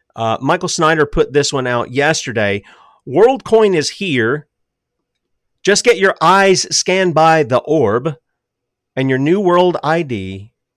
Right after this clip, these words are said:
will be issued to you. Now, I, let me,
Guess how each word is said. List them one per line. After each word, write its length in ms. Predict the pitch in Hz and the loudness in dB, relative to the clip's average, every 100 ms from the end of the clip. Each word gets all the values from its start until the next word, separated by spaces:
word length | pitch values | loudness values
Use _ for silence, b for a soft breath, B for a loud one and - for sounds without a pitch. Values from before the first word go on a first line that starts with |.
| _ | _
will 220 | 110 110 | -6 -6
be 180 | 117 120 - | -4 -8 -8
issued 540 | 117 - 107 98 98 - _ _ _ _ _ _ _ - | -10 -8 -10 -10 -12 -20 _ _ _ _ _ _ _ -8
to 140 | 143 | -6
you. 260 | 110 85 - | -6 -10 -12
Now, 140 | 123 117 | -8 -4
I, 200 | 147 147 | -6 -6
let 140 | 147 220 | -2 2
me, 220 | 208 | 0